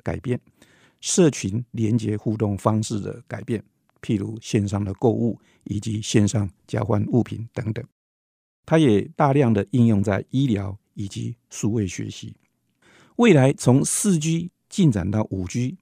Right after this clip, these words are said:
它的速度一定会更快，超过一百倍。它有较低的延迟，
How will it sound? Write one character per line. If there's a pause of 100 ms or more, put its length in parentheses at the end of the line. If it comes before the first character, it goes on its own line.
(140)
它
的
速
度
一
定
会
更
快， (140)
超
过
一
百
倍。 (600)
它
有
较
低
的
延
迟，